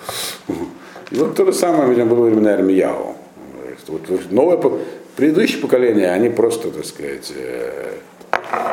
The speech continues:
Отказались от всего, такие были обстоятельства, не хватило воли и так далее. Были слишком много соблазнов по разным причинам, кто по каким. А щас такие, которые, м,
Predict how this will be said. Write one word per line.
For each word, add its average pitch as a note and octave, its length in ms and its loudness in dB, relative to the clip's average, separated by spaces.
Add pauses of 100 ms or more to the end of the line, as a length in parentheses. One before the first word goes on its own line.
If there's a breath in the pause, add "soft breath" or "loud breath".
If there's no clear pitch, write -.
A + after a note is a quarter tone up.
(160)
Отказались - 460 -2
от - 60 -12
всего, B2+ 560 0 (160)
такие F#2+ 260 -4
были D#2+ 200 -4
обстоятельства, D3 760 -2
не E2 100 -8
хватило D#2 400 -4
воли A#2+ 400 2
и E2+ 40 -4
так E2 240 -4
далее. B1+ 260 -8 (100)
Были C#2 220 -8
слишком E2 340 -10
много D#2 260 -6
соблазнов G2+ 540 -2 (260)
по D3 80 2
разным A#2 280 0
причинам, - 420 -16 (320 loud breath)
кто - 180 0
по G2+ 120 0
каким. A2 300 0 (640 loud breath)
А C#2+ 200 -4
щас C#2 240 -4
такие, F#2 400 -4
которые, G2+ 1000 0 (120)
м, C3+ 240 -8